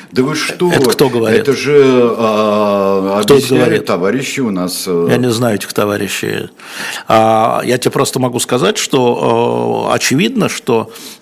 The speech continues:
Speaker 2: э, это решение, э, судьи Верховного суда Олега Нефедова,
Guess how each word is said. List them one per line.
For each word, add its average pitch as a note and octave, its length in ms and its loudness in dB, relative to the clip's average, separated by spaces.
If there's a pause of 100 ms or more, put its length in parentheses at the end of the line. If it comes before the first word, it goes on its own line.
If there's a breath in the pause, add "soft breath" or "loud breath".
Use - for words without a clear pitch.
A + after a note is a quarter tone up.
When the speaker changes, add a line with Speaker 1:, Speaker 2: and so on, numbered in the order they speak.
Speaker 2:
э, G#2+ 40 -2 (420)
это C#3 220 0
решение, A#2 600 0
э, - 300 -6
судьи A#2+ 300 0
Верховного A2+ 460 -2
суда A#2+ 300 0
Олега A2+ 280 -2
Нефедова, B2 640 0